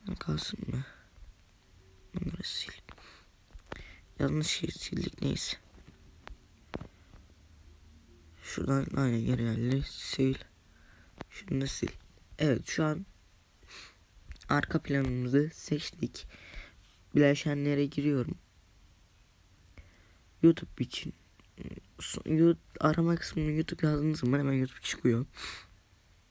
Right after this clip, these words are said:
YouTube'u ş-, şöyle seçip büyütüp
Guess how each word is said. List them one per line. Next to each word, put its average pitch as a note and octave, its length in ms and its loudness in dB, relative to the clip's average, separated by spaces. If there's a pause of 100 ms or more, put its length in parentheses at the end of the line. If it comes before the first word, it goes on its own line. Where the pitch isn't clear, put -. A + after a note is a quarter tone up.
(600)
YouTube'u D3 640 4 (1700)
ş-, - 460 -12
şöyle B2+ 380 4
seçip - 460 0 (3500)
büyütüp - 880 6